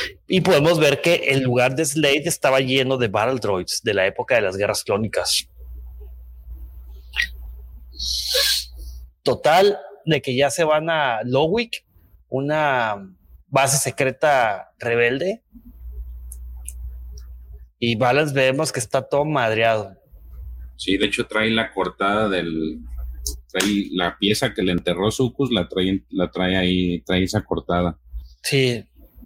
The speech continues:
Speaker 1: así es, trae, la trae aquí en, en, como en el estómago, ¿no? Una cosa así. Total, de que ahí vemos, eh, un aldeano y que abre la, una puerta y se pue-, se encuentra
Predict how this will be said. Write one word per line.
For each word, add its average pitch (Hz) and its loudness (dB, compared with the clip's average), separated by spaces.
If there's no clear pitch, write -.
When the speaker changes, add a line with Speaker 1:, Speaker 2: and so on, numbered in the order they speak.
Speaker 1:
así 113 0
es, 110 -2
trae, 120 2
la 110 0
trae 123 2
aquí 143 -2
en, 135 0
en, 113 -2
como 113 -2
en 110 0
el 104 2
estómago, 135 2
¿no? 139 0
Una 143 0
cosa 127 0
así. 117 0
Total, 147 2
de 156 4
que 151 2
ahí 151 4
vemos, 156 2
eh, 135 4
un 143 2
aldeano 185 4
y - -4
que 139 0
abre 147 2
la, 147 -2
una 147 -2
puerta 151 0
y 196 0
se 151 0
pue-, 151 0
se - -2
encuentra 175 0